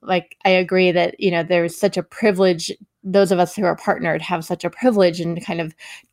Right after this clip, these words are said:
tapping out of, uh, any given situation. But if, if you're not partnered, or if you just happen to be alone at the moment, um,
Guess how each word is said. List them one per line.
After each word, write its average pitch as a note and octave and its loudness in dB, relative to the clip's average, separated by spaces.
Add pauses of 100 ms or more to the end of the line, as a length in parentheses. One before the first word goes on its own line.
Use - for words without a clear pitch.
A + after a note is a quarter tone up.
(200)
tapping F3+ -2
out F3+ 0 (140)
of, F3+ 2 (140)
uh, F3 2 (100)
any F#3+ 2
given F3 0
situation. F3 -2 (460)
But G3 4 (180)
if, F#3+ 4 (120)
if G#3 0
you're G3 4
not A3+ 2
partnered, G#3 2
or G3+ 6
if F#3+ 4
you F#3 -12
just F#3+ 0
happen F#3 -2
to F3+ -2
be F3 0
alone G3+ 2
at - -6
the E3 -8
moment, G#3 -4 (160)
um, F#3 0